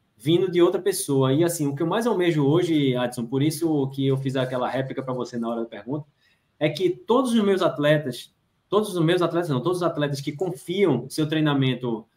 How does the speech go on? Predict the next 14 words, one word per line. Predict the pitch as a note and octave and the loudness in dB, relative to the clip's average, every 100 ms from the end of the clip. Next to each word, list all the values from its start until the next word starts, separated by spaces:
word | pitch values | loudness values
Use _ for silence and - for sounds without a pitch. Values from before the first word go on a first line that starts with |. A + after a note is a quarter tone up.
| _ | _
à | - | -6
minha | A#2+ C#3 | -2 -2
pessoa | C#3 C3+ C3 B2 | -2 -4 -2 2
e | C3+ | 2
à | |
equipe | C3+ C3+ C3 | 0 -2 -6
que | |
trabalha | B2+ B2 A#2+ A#2+ | -6 -4 -4 -4
comigo, | A2+ A2+ D#3 C3 - - _ _ _ - | -4 0 0 -2 -6 -16 _ _ _ -8
é, | B2+ C3 B2+ B2 A2+ G2+ F#2+ _ _ | -2 0 0 -2 -2 -6 -10 _ _
finalizem | E3+ F#3 F3+ F#3 F3+ | 0 2 4 4 4
um | E3+ | 4
ano | D#3+ F3 E3 | 4 2 2
bem | C3+ B2+ B2 B2 | 4 4 2 -4